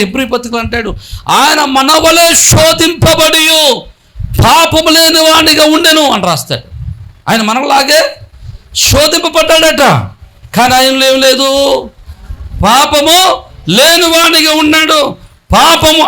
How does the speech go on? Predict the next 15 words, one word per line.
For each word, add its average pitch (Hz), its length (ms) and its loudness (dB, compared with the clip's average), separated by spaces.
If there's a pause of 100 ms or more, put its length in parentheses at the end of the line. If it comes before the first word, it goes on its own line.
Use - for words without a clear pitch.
(100)
అంటని 320 560 -2
వాడిగా 320 340 0 (120)
ఉన్నాడు. 320 300 0 (640)
దేవునికి 220 340 -2 (120)
స్తోత్రం 233 460 -2
చెబుదామా? 233 380 -2 (640)
హల్లెలూయా. 247 640 0 (640)
ఆయన 285 120 2 (120)
మనలాగే 330 420 0 (140)
శోధింపబడ్డాడు, 320 760 0 (1300)
మనకలాగే 311 560 2 (140)
ఆయన 320 160 2 (120)
కూడా 311 120 2 (140)
శోధన 311 320 2
ఎదుర్కొన్నాడు, 330 560 0